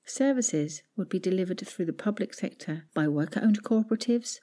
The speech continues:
or private enterprises and would always be compliant with public sector standards and conditions of service. Choices made locally, meeting local needs, another benefit of U B S.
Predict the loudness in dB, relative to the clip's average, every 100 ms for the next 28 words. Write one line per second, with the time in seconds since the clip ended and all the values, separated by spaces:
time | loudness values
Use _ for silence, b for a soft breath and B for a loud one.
0 | _ -10 -4 0 2 2 0 -2 -4 -2
1 | -2 -4 -6 _ _ -2 0 0 -2 -2
2 | 2 4 4 2 0 -2 0 2 2 -2
3 | -6 -4 0 2 2 -2 -4 -4 -6 -8
4 | -10 -6 -8 -2 2 4 2 0 -4 -4
5 | -4 -4 -6 -4 -4 -4 -4 -4 -4 -8
6 | -14 -20 _ _ _ _ _ 2 6 6
7 | 4 6 4 6 4 4 4 6 6 4
8 | 2 0 0 2 4 4 4 4 0 -4
9 | -8 -14 _ -4 0 2 2 2 0 0
10 | -2 -2 -4 -16 _ _ -4 -2 -2 -4
11 | -6 -4 -6 -8 -16 -16